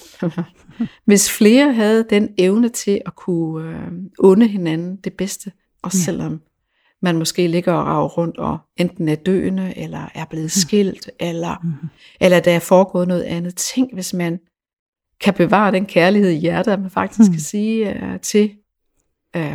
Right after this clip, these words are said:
Speaker 1: sin partner, eller indirekte sådan her,
Speaker 2: Ja.
Speaker 1: øhm, "Det fortjener du. Du skal videre i livet, også selvom det er uden mig."
Speaker 2: Ja.
Speaker 1: Synes du ikke, det er en fin historie?
Speaker 2: Ja, det er kæmpestort. Det er simpelthen så stort, Kirsten.
Speaker 1: Kunne du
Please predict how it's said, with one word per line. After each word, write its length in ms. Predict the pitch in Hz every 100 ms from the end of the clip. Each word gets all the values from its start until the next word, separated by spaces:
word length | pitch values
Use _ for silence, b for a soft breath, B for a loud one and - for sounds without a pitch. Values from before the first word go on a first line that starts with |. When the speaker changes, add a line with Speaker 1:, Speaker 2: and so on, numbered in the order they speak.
| 156
Speaker 1:
sin 220 | - 156
partner, 300 | - 156 180
eller 140 | 165 165
indirekte 560 | 185 208 - 170 -
sådan 220 | - 180
her, 240 | 190 190 170 - _ _ _ _ 165
Speaker 2:
Ja. 160 | 151
Speaker 1:
øhm, 220 | 147 151 160 165 _ _ _ _ _ _ _
"Det 80 | 185
fortjener 380 | 185 - 180 165
du. 140 | 165 175 _ -
Du 60 |
skal 260 | 170 - 165
videre 200 | 156 175
i 40 |
livet, 380 | 175 175 - 190 - _
også 180 | 165 -
selvom 180 | 170 165
det 80 |
er 40 | 156
uden 220 | 156 170
mig." 280 | 180 180 - _ _ _ -
Speaker 2:
Ja. 160 | 180 143 -
Speaker 1:
Synes 140 | 254
du 40 |
ikke, 100 | 311
det 60 | 330
er 40 |
en 60 | 320
fin 160 | 381 339
historie? 240 | 311 247 202
Speaker 2:
Ja, 80 | 175
det 180 | - 160
er 220 | 156 - -
kæmpestort. 840 | - 175 156 214 - 185 147 - _ 202
Det 80 | 190 170
er 120 | 170
simpelthen 580 | - - 196 202 196 208
så 180 | -
stort, 400 | 226 - 208 196 - -
Kirsten. 180 | 185 -
Speaker 1:
Kunne 100 |
du 100 | 269